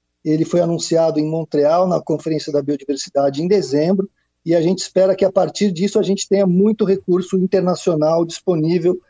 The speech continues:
não só pra combater o desmatamento, mas para investir na restauração. A conversa sobre Mata Atlântica deveria ser desmatamento zero e a restauração em grande escala pra garantir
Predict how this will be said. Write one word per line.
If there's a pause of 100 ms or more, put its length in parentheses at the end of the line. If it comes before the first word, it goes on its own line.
(300)
não
só
pra
combater
o
desmatamento,
mas
para
investir (240)
na
restauração.
A
conversa
sobre (260)
Mata
Atlântica
deveria
ser
desmatamento
zero (340)
e
a
restauração
em
grande
escala
pra
garantir